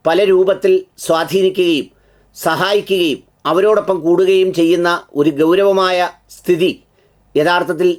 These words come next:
ഇന്ത്യ നേരിടുന്നുണ്ട്. ആ ഭീഷണിയെ സംബന്ധിച്ച് രാഷ്ട്രീയമായി ഇന്ത്യയെ സ്വാധീനിക്കത്തക്ക വിധമുള്ള എന്തെങ്കിലും സംഗതികളില്ലാത്തതുകൊണ്ട് നിശബ്ദമാവുകയോ അവഗണിക്കുകയോ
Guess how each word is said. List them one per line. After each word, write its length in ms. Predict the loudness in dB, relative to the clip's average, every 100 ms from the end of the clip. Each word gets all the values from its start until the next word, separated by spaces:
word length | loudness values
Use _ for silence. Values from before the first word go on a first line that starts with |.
| -6 -4
ഇന്ത്യ 200 | -2 0 0
നേരിടുന്നുണ്ട്. 500 | 0 0 0 -2 -4 -14 _ _ _ _ _ _ -6
ആ 100 | -2 0 2
ഭീഷണിയെ 420 | 0 0 -2 0
സംബന്ധിച്ച് 420 | 0 0 0 -2 -4 -8 _ _ _ _ -6 -2
രാഷ്ട്രീയമായി 800 | -2 -2 0 2 2 2 2 0 -4 _ _ _ -2
ഇന്ത്യയെ 320 | 0 2 0 0
സ്വാധീനിക്കത്തക്ക 720 | -2 0 0 0 -2 -2 0 0
വിധമുള്ള 360 | 2 2 2 0 -6 _ _ -4
എന്തെങ്കിലും 520 | -2 0 0 0 0 -2 -10 -6
സംഗതികളില്ലാത്തതുകൊണ്ട് 1000 | -2 0 2 2 2 0 0 0 2 0 -2 -6 _ _ _
നിശബ്ദമാവുകയോ 920 | -4 0 0 0 0 0 0 2 2 0 -2 -4 -2
അവഗണിക്കുകയോ 680 | 0 0 0 0 2 2